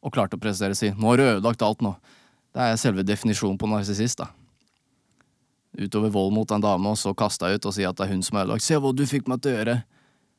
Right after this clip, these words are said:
Men, eh, jeg skal ikke gå inn på det greiene der, for det her er, fuck it. Ehm, så, så det er den seriøse delen. Det går bedre med mamma nå. Eh, ok,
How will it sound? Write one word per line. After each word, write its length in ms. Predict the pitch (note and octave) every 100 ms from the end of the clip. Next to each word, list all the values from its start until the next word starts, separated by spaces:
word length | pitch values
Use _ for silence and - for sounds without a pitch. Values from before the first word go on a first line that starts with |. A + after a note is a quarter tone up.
| _ _ _ -
Men, 160 | G#2+ G#2+
eh, 220 | G2 F#2
jeg 80 | G#2
skal 140 | G#2+
ikke 120 | G2 G2+
gå 80 |
inn 80 | G2
på 80 | F2+
det 100 | F#2+
greiene 240 | G2 F#2 F#2
der, 80 |
for 120 | - -
det 60 |
her 140 | F2+ G#2
er, 220 | - - G2+ _ _ _ _ _ - - - _
fuck 260 | - G2+ A2
it. 120 | F#2+ -
Ehm, 440 | A#2 A#2+ A#2+ A#2+ - _ _ _ _ _ _ _ _ _ _ - -
så, 300 | - - A#2 A#2 A#2 A#2 A2 - _ _ _ _ _ _ _ _ _ _
så 160 | - A2+
det 140 | G#2+ A2
er 140 | A#2
den 100 | A#2+
seriøse 540 | - A2 G#2 F#2 - G2
delen. 340 | G2 G#2 C3+ B2
Det 140 | A2+
går 140 | G#2+ G2+
bedre 260 | F#2 F2
med 140 | F#2+ G2
mamma 240 | G2 F2+ F2+
nå. 100 | A#2 A#2+ - _ - - _ _ _ _
Eh, 640 | - G1+ G1+ G1+ - -
ok, 80 | -